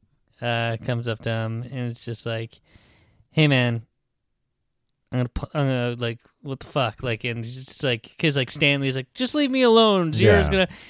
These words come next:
Speaker 1: he pushes him, and Stanley's like, "I'm not looking for trouble." And then that guy, Mister Pendansky, comes over.
Speaker 2: Yeah.
Speaker 1: And he's like a, he's like a nice guy, right? He's like the
Speaker 2: Mm-hmm.
Speaker 1: nicest adult there.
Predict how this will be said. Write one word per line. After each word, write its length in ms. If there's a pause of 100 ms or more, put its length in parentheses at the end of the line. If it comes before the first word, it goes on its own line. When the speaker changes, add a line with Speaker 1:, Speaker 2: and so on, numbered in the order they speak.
(200)
Speaker 1:
he 140
pushes 440
him, 380 (140)
and 220
Stanley's 380
like, 100
"I'm 120
not 160
looking 200
for 180 (120)
trouble." 360
And 180
then 120
that 120
guy, 200
Mister 300
Pendansky, 960
comes 240
over. 380
Speaker 2:
Yeah. 240
Speaker 1:
And 80 (200)
he's 200
like 160
a, 60 (160)
he's 180
like 160
a 60
nice 340
guy, 360
right? 300
He's 240
like 120 (100)
the 60
Speaker 2:
Mm-hmm. 100
Speaker 1:
nicest 500
adult 380
there. 400